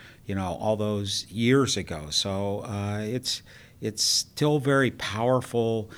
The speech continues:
you know, imagining that you get to be there with somebody as they, you know, cross from the darkness into the light and,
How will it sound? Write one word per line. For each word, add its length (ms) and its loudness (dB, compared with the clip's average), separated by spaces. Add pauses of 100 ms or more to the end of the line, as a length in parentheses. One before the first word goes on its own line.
(180)
you 100 -2
know, 160 0
imagining 720 0
that 220 -2
you 200 4
get 160 4
to 80 2
be 280 4
there 360 2
with 200 2
somebody 600 4
as 260 0
they, 360 0 (340)
you 120 0
know, 180 -2
cross 640 2
from 340 0
the 120 0
darkness 760 0
into 200 0
the 120 -2
light 500 -2
and, 400 -4